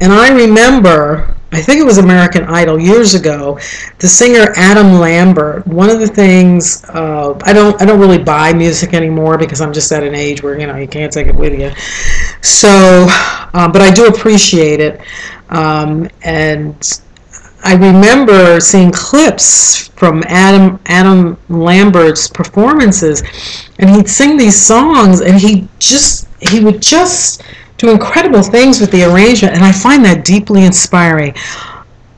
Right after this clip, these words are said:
It's been said that there's nothing new under the sun when it comes to creativity, that, that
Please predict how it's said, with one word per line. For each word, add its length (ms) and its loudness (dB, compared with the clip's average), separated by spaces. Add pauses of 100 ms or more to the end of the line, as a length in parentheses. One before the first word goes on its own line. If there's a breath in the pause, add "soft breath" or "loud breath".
It's 240 2
been 140 4
said 600 0 (1300)
that 140 0
there's 260 0
nothing 320 2
new 80 6
under 220 4
the 120 -4
sun 380 0
when 80 -2
it 140 -8
comes 240 -4
to 100 -6
creativity, 800 -2
that, 300 -8 (440 loud breath)
that 260 -2